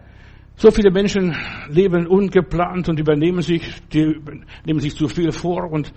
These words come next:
schaffen überhaupt nichts letztendlich. Wenn wir die Bibel aufmerksam studieren, ihr Lieben,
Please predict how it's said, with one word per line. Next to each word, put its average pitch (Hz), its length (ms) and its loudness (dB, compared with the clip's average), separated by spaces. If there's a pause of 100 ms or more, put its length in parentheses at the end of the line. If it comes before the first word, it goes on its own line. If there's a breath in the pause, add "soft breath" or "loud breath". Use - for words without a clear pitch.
(120)
schaffen - 300 -4
überhaupt 131 440 -2
nichts 175 240 -6
letztendlich. 165 640 -6 (1200 loud breath)
Wenn 185 180 0
wir 220 100 4
die 196 120 2
Bibel 196 260 0
aufmerksam 185 480 0
studieren, 165 420 0
ihr 143 120 2
Lieben, 151 420 -2